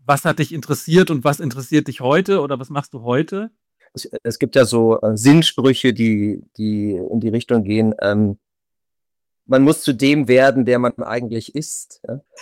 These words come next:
Speaker 2: <laughs> Aber so, so ein
Speaker 1: Haben das,
Speaker 2: bisschen
Speaker 1: haben das dann die Gäste deiner Eltern, haben dir
Speaker 2: Nein,
Speaker 1: das natürlich auch
Speaker 2: das
Speaker 1: schon
Speaker 2: hat mir
Speaker 1: erzählt?
Speaker 2: wirklich noch nie jemand gesagt, aber das, ähm, t-, tatsächlich, ähm, die, diese Ausgangslagen,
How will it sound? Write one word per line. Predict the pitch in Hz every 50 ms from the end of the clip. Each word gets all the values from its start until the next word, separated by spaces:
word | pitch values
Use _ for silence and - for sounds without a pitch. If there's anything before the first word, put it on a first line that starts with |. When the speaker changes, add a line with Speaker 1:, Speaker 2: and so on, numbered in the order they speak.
| - _ _ _ _ _
Speaker 2:
<laughs> | - - - - 170 165 - 185 185 - - - - - - - - - - - - - - - _
Aber | 135 143 151 - - - 151
so, | 143 147 - -
so | 123 127 147
ein | 143
Speaker 1:
Haben | 139 -
das, | 170 180 175 165
Speaker 2:
bisschen | 196 196 160 202 190 196 175 190 - -
Speaker 1:
haben | - 170 180 190
das | 175 170 -
dann | 185 170 170
die | 156 165 139
Gäste | 165 165 185 185 - 190 170
deiner | 165 160 165 160
Eltern, | 143 147 165 170 190 170 147 139
haben | 147 147
dir | 143 147
Speaker 2:
Nein, | 151 156
Speaker 1:
das | -
natürlich | 160 135 - 160 143 147 143 135
auch | 143
Speaker 2:
das | 156 151
Speaker 1:
schon | - 160
Speaker 2:
hat | 135 131 135
mir | 156
Speaker 1:
erzählt? | 147 143 139 135
Speaker 2:
wirklich | 135 151 139 156
noch | 147 143
nie | 147 143 147 165 170
jemand | 160 147 143 135 -
gesagt, | - 135 117 120 120 127 127 - -
aber | 123 127 123 127 131
das, | 110 127 127 - - _
ähm, | 131 131 131 135 131 127 127 131 _ _ _ _ _ _ _ _ _ _ _ _ _ _ _ _ _ _ _ _ _ _ _
t-, | 117 117 156 127 123
tatsächlich, | - 151 120 - 139 139 143 - 143 139 143 139 - - - -
ähm, | 127 127 127 127 127 123 123 123 123 113 - _ _ _ _ _ _ _ _ _
die, | - 135 127
diese | 120 139 120 135 -
Ausgangslagen, | 143 151 - - 180 185 175 - - 151 139 139 147 165 160 117